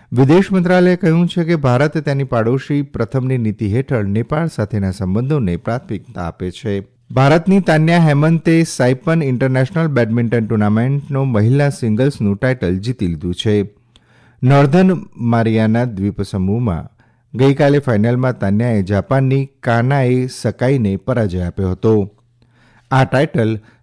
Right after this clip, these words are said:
તાન્યાનું આ વર્ષનું પહેલું અને તેની કારકિર્દીનું ચોથું આંતરરાષ્ટ્રીય ચેલેન્જ ટાઇટલ છે. આ અગાઉ તાન્યાએ બે હજાર બાવીસમાં ઇન્ડિયા ઇન્ટરનેશનલ,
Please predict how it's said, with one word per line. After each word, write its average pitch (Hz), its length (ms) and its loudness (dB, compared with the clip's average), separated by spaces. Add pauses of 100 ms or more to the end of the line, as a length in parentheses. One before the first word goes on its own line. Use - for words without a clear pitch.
(100)
તાન્યાનું 165 560 2
આ 123 140 0
વર્ષનું 131 440 -2
પહેલું 123 400 2
અને 113 140 2
તેની 104 280 0
કારકિર્દીનું 107 800 -2
ચોથું 131 480 -2
આંતરરાષ્ટ્રીય 104 680 0
ચેલેન્જ 98 540 -2
ટાઇટલ 92 440 -6
છે. 104 320 -4 (880)
આ 107 200 -2
અગાઉ 120 260 -2
તાન્યાએ 107 500 0 (400)
બે 131 220 2
હજાર 127 300 2
બાવીસમાં 107 680 -2 (440)
ઇન્ડિયા 143 600 2
ઇન્ટરનેશનલ, 104 720 0